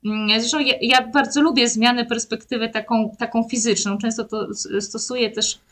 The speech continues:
e, w coachingu, kiedy na przykład po prostu każę ludziom machać nogami. E, kiedy siadasz na krześle i zaczynasz machać nogami, e, t-, to czujesz się od razu marzycielem.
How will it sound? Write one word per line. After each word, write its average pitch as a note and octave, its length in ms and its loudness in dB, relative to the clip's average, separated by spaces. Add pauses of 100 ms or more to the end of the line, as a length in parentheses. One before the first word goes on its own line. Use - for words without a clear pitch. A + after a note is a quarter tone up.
(260)
e, G#3 180 0
w G#3 60 -12
coachingu, A#3+ 460 0
kiedy E4+ 180 2
na F4+ 140 2
przykład E4 440 -2
po E4+ 100 -4
prostu E4+ 460 0
każę B3 280 2
ludziom C#4 280 0
machać D#4+ 320 -2
nogami. G#3 580 2 (1000)
E, G3+ 260 -4
kiedy B3+ 220 -6
siadasz E4 360 0
na C4+ 120 0
krześle G#3 460 0
i G3+ 80 -6
zaczynasz D4 460 -4
machać D4+ 340 -4
nogami, A#3 640 0 (920)
e, A3 200 0
t-, G#3+ 160 -10
to C4+ 360 0
czujesz D4+ 380 2
się C#4 80 0
od C4 100 -2
razu D#4 240 2
marzycielem. D4 720 0